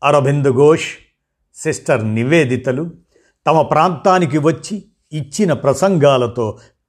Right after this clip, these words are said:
ఖుదీరాం ఉత్తేజితుడయ్యాడు. పదిహేనవ ఏటనే అరబిందో సారథ్యంలోని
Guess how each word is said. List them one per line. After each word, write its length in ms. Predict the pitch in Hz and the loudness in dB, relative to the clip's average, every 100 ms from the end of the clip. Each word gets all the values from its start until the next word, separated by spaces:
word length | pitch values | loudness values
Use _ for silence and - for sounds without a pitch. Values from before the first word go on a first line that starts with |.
| - | 0
ఖుదీరాం 680 | 165 147 151 135 127 101 87 _ _ - | 2 2 2 2 0 -2 -10 _ _ -6
ఉత్తేజితుడయ్యాడు. 1200 | 151 127 - 170 131 123 101 113 107 104 117 107 - _ _ _ _ _ _ _ _ _ 123 | -6 -4 0 2 2 -2 -6 -6 -6 -4 -2 -4 -8 _ _ _ _ _ _ _ _ _ 0
పదిహేనవ 580 | 135 120 135 131 127 | 2 2 2 2 0
ఏటనే 640 | 120 123 120 120 143 - - _ _ _ _ | 2 0 -2 -2 -4 -6 -14 _ _ _ _
అరబిందో 640 | 135 147 151 156 139 135 123 | 0 2 4 2 2 0 0
సారథ్యంలోని 1000 | 131 151 143 107 143 139 139 175 156 | 0 2 2 0 -2 0 2 2 0